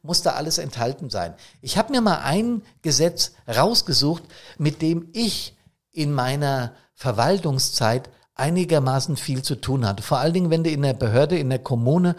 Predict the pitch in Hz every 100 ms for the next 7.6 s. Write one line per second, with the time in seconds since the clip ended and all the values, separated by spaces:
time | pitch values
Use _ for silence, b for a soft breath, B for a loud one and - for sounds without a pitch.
0 | B B B B _ _ _ _ _ _
1 | - 85 82 82 107 90 98 - 92 -
2 | 113 135 151 - 98 101 101 104 104 113
3 | 147 151 139 127 139 120 107 113 147 -
4 | 123 123 127 123 120 120 120 B B 131
5 | 110 196 196 160 143 123 139 139 - 131
6 | 147 156 151 151 147 - 139 170 190 196
7 | 165 - 143 143 -